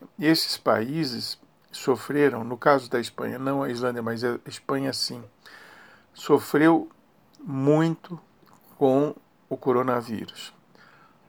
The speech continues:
E, concomitantemente, a Itália também e a França. Ou seja, esses três países sofreram muito, viram o, o número de mortos e internados diariamente aumentar, aumentar,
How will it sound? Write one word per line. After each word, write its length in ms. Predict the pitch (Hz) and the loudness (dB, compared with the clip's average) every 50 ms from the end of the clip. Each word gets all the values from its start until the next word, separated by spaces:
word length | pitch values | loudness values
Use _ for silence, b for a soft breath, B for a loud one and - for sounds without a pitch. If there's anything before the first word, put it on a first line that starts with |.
| _ _ _ _ _ _ - | _ _ _ _ _ _ -10
E, 320 | 214 147 135 123 123 117 - _ | -6 -4 -4 -4 -6 -8 -12 _
concomitantemente, 1160 | - 143 147 143 - 147 139 131 123 113 - 135 127 120 110 - 127 123 127 131 131 - - | 4 4 4 6 6 4 4 4 2 0 -2 -2 -2 -2 -4 -8 -10 -8 -8 -8 -4 0 2
a 40 | 139 | 2
Itália 500 | 135 131 - - 120 113 113 110 110 110 | 2 2 0 2 2 2 4 2 0 -2
também 520 | 107 - 123 120 120 127 135 147 156 156 156 | -4 -6 -8 -4 0 2 2 4 2 2 0
e 40 | |
a 80 | 160 156 | 0 0
França. 540 | - - - 120 117 113 107 - - - - _ B B B B B B B B B B _ | 0 -2 -4 -4 -4 -6 -10 -14 -16 -18 -20 _ B B B B B B B B B B _
Ou 120 | 156 156 | -2 -2
seja, 380 | - - - 135 117 117 117 127 | -2 0 0 0 0 0 -2 -4
esses 280 | 120 - - - - | -6 -4 -4 -4 -6
três 300 | - - 170 165 180 170 | -2 -2 0 0 0 -2
países 760 | - - 151 120 - 120 127 143 156 156 160 160 147 - - - - - - - - | 0 2 2 4 4 2 0 -2 -2 -4 -4 -8 -8 -10 -10 -14 -18 -20 -20 -20 -18
sofreram 580 | - - - 147 131 - - 151 143 135 127 120 | -12 -4 -2 -2 -2 0 2 4 4 4 2 -2
muito, 500 | 120 120 123 127 131 147 147 - - - b b b b b b b b b b b b b _ _ _ - | -4 -6 -4 -4 -4 -4 -4 -8 -14 -18 b b b b b b b b b b b b b _ _ _ -12
viram 520 | 123 131 139 143 143 147 135 127 123 110 - 226 - _ | 0 4 4 6 8 6 6 4 0 -4 -10 -18 -14 _
o, 400 | - 135 123 123 127 - - 135 | -8 -8 -8 -8 -10 -6 -4 -2
o 40 | 131 | -2
número 380 | 131 131 135 135 131 120 123 | 0 0 2 2 2 2 0
de 140 | 117 117 123 | -2 -4 -4
mortos 600 | 117 117 123 123 131 135 131 - - 120 113 117 | 0 4 6 8 8 8 6 4 -2 -6 -6 -6
e 60 | 120 | -6
internados 1000 | 127 127 123 117 - 127 117 110 117 117 120 123 127 131 127 170 135 113 110 - - | -6 -8 -8 -2 0 0 0 0 0 0 0 2 0 0 -4 -6 -12 -14 -14 -16 -16
diariamente 880 | - 123 131 135 135 127 131 123 127 117 110 117 123 120 123 110 - 127 | -8 2 6 8 10 10 10 8 8 4 4 2 -2 -6 -6 0 2 2
aumentar, 460 | 117 120 127 120 113 110 - 135 139 | 2 2 0 -4 -4 -2 -2 0 0
aumentar, 680 | 135 135 127 127 123 117 113 107 - 135 143 151 151 | 2 0 0 -2 -4 -4 -6 -4 -4 -2 -2 -2 -4